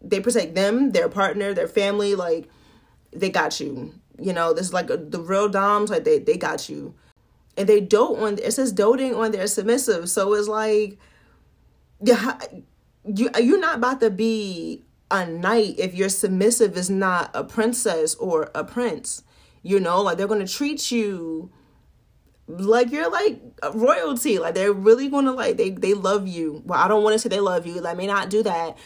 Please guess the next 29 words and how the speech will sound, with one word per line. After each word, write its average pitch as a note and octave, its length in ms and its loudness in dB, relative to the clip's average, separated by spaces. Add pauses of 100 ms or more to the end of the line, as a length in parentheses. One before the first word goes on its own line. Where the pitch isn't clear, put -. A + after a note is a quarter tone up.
(140)
but G3+ 540 2 (340)
they F#3+ 200 4
really G#3+ 280 4
wanna G3 280 -2
be F#3 280 -6
there E3 360 0
for F#3 380 -6
you. D3+ 480 -10 (260)
They F#3 240 -4
are G3 220 0
that F3+ 300 -2
support. E3 720 0
They D#3+ 120 2
are F3+ 280 0
that E3 280 -4
rescuer. E3 560 -4
They E3 140 -4
are F3 240 -2
that E3+ 220 -6
savior. E3+ 420 -2
They D#3 100 4
are F3+ 200 -2
that F3 180 -6
person F#3 300 -4
that D#3+ 120 -6
you F3+ 60 -12
can E3+ 140 -12
go F3+ 200 -8
to F3 440 -8